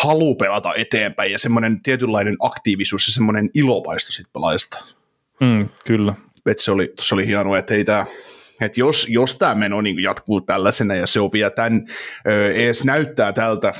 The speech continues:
Speaker 1: tai ehkä jopa paremmalta, mitä se nyt on näyttänyt tässä toisessa pelissä, minkä itse näki, niin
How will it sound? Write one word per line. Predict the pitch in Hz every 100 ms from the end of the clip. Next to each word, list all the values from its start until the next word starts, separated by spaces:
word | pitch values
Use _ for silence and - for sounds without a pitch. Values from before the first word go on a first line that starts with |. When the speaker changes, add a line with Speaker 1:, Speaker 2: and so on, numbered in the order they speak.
| -
Speaker 1:
tai | 107 104 -
ehkä | 117 143
jopa | 143
paremmalta, | 160 170 127 104 104
mitä | 104
se | 110 113
nyt | 110 -
on |
näyttänyt | 110 104 110 110 -
tässä | 110 -
toisessa | 117 107 101
pelissä, | - 101 113
minkä | 101 98 _ -
itse | 120 113
näki, | 101 92 104
niin | 87 87